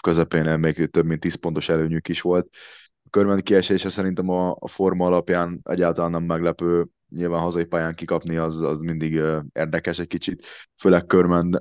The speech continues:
főleg a Körmennek, ugye az elmúlt, ha most már veszem a Szeged meccset, akkor az elmúlt nyolc meccsből hét vereség, szóval ebből a szempontból azért nem meglepő.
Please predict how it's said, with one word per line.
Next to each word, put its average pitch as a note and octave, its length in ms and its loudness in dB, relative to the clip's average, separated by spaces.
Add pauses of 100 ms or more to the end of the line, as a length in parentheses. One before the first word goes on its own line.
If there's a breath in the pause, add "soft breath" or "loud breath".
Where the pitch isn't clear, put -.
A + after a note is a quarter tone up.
főleg F2+ 180 4
a D#2+ 40 2
Körmennek, F2+ 580 0
ugye E2 140 -2
az E2 100 0
elmúlt, E2 440 -2 (300 soft breath)
ha E2+ 140 -2
most F2 240 -2
már E2+ 100 0
veszem E2+ 240 0
a E2 40 -6
Szeged E2+ 240 0
meccset, E2+ 240 -6
akkor E2+ 160 -2
az E2+ 120 0
elmúlt E2+ 280 -2
nyolc E2+ 280 -2
meccsből E2 340 -4
hét E2+ 220 -2
vereség, F2+ 460 0
szóval F2 260 -2
ebből E2+ 200 -2
a E2 40 -2
szempontból E2 440 -4
azért E2 180 -2
nem F#2 140 -2
meglepő. G2 500 0